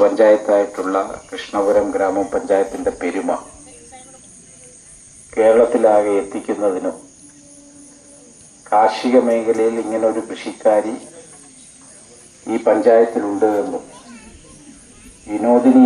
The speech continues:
എന്ന കൃഷിക്കാരിയുടെ യിലൂടെ ഈ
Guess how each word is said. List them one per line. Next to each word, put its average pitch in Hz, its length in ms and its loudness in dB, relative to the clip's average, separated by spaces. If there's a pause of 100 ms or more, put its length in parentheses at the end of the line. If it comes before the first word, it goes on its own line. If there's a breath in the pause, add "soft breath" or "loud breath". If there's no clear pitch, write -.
എന്ന 113 200 -2
കൃഷിക്കാരിയുടെ 110 880 2 (800)
യിലൂടെ 101 360 0 (1400)
ഈ 117 60 -2